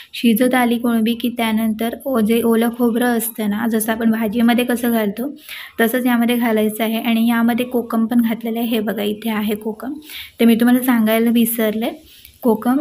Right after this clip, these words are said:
आणि, अ, शेवटी, अ, ओलं खोबरं घातलेलं आहे आणि कोथिंबीर घातलेली आहे. आणि इकडे मी भाकऱ्या पण बनवलेल्या आहेत, तर आता भाकरी आणि कोळंबीचा रस्सा असं आहे आमचं.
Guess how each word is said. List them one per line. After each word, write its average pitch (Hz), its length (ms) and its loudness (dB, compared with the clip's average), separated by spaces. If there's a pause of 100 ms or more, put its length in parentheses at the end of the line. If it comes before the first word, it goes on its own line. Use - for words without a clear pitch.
आणि, 226 420 -2
अ, 226 360 0
शेवटी, 233 520 -4 (360)
अ, 226 240 0 (240)
ओलं 247 280 2
खोबरं 240 280 0
घातलेलं 220 460 -2
आहे 214 280 -4 (580)
आणि 214 300 4
कोथिंबीर 240 500 2
घातलेली 208 420 -4
आहे. 208 140 -4
आणि 220 140 -2
इकडे 220 240 -2
मी 226 120 2
भाकऱ्या 220 380 -2
पण 240 160 0
बनवलेल्या 226 640 0
आहेत, 220 180 0 (240)
तर 220 120 0
आता 214 300 -2
भाकरी 226 500 -2
आणि 240 240 0
कोळंबीचा 214 500 -4
रस्सा 226 380 -6 (500)
असं 240 380 0
आहे 233 240 0
आमचं. 226 480 -2